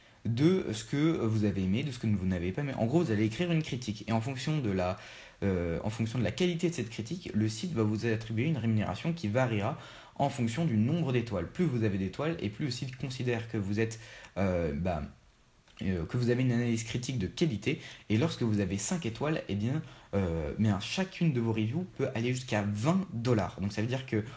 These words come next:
en vingt secondes, si, bah alors bien évidemment c'est, euh, c'est qualitatif, hein. Il faut que vous, de, vous donniez des, des reviews de qualité, et cetera.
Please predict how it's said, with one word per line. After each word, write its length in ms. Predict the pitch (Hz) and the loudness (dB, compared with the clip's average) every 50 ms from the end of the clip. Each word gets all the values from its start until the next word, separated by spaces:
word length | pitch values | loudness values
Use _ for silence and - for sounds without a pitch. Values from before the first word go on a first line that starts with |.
| - - - | -12 -6 -2
en 120 | 101 104 | 0 2
vingt 320 | 101 101 113 151 175 165 120 | 2 2 2 2 2 2 0
secondes, 300 | 110 117 131 165 190 196 - - - - - - | 0 0 2 2 2 0 0 -4 -18 -20 -16 -10
si, 400 | - - - - 160 185 175 - | -6 -4 -2 0 0 0 2 2
bah 140 | 101 101 95 | 4 4 4
alors 180 | 98 85 98 | 4 4 4
bien 180 | 101 101 110 113 | 2 2 2 2
évidemment 340 | 110 107 104 113 120 147 160 | 2 2 2 2 0 0 -2
c'est, 280 | - - - 101 95 | -2 -2 -2 -2 0
euh, 240 | 95 92 90 87 85 80 76 62 64 - - | 0 0 -2 -2 -4 -4 -6 -6 -8 -10 -10
c'est 480 | 104 - - - 98 92 90 85 76 - | -10 -8 -6 -4 -4 -4 -4 -4 -6 -4
qualitatif, 560 | - 127 127 127 127 139 127 - 104 98 - | -2 -2 -2 -2 -2 -4 -4 -4 -4 -4 -4
hein. 80 | 98 92 - - - - - - | -6 -6 -8 -12 -18 -16 -10 -6
Il 80 | 110 104 | -6 -4
faut 120 | - 131 | -2 -2
que 100 | 127 123 | -2 -2
vous, 440 | 113 110 107 104 101 98 90 92 95 | 0 0 2 2 2 2 0 0 0
de, 420 | 92 95 92 85 82 82 78 62 - | 0 0 0 -2 -2 -4 -4 -6 -6
vous 220 | 73 92 95 101 | -6 -6 -2 0
donniez 380 | 107 107 117 113 117 120 120 120 | 2 2 2 2 2 0 -2 -2
des, 320 | 110 98 101 95 90 87 82 78 - - - - - - - - - - - _ - - - - | 0 0 0 0 0 -2 -4 -6 -8 -10 -18 -20 -20 -20 -20 -20 -20 -20 -20 _ -20 -14 -4 0
des 140 | 107 117 117 | 0 2 2
reviews 260 | 113 113 117 127 131 | 2 0 0 0 2
de 140 | 127 117 107 | 2 2 2
qualité, 400 | 110 - 120 110 104 - 135 139 | 4 2 2 2 2 0 0 -2
et 60 | 131 | -2
cetera. 440 | - 107 104 - 101 - 131 147 | 0 -2 -2 0 0 0 -2 -2